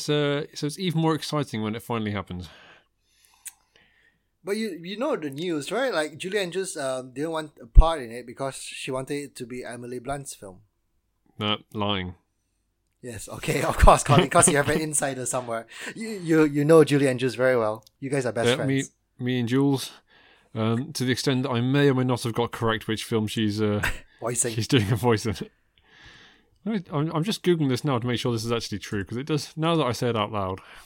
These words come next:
Speaker 1: <laughs> um, it does seem unlikely.
Speaker 2: Uh, well, but it's, it's gotten great reviews, um, the Mary Poppins Returns, so I'm
Speaker 1: Yes.
Speaker 2: really looking forward to it. <laughs> Really, really looking forward to it. Even more so now than I was before,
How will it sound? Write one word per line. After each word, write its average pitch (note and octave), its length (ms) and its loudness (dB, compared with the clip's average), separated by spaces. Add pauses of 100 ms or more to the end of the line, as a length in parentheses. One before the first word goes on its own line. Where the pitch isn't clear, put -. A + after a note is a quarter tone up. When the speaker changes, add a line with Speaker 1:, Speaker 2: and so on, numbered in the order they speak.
(320)
Speaker 1:
<laughs> - 0 - (1080)
um, B2+ 300 2 (260)
it - 120 -6
does C#3 220 -4
seem A2+ 260 -2 (800)
unlikely. G#2 680 -4 (580)
Speaker 2:
Uh, G#2+ 260 -2 (140)
well, G#3 340 8
but F3 220 4 (100)
it's, F3 160 -2
it's E3+ 200 -6
gotten F#3+ 240 2
great D#3 160 2
reviews, B2 500 0
um, A#2+ 400 -4
the A#2 340 -8
Mary A#2+ 200 -8
Poppins B2+ 420 -2
Returns, B2 520 -6
so A#2+ 200 -6
I'm G#2+ 320 -10
Speaker 1:
Yes. A2 140 -2
Speaker 2:
really B2 280 0
looking A2+ 320 -8
forward G2+ 320 -6
to F#2+ 120 -14
it. F2 260 -16
<laughs> - 60 -20
Really, G#2 460 2
really G2+ 200 -8
looking G#2 220 -12
forward G2 220 -10
to G#2 140 -10
it. F#2+ 120 -18 (120)
Even C3+ 220 0
more A#2+ 200 2
so A2+ 180 -2
now G#2 260 -8
than G#2+ 140 -8
I G2+ 80 -8
was G#2 200 -4
before, G#2+ 380 -10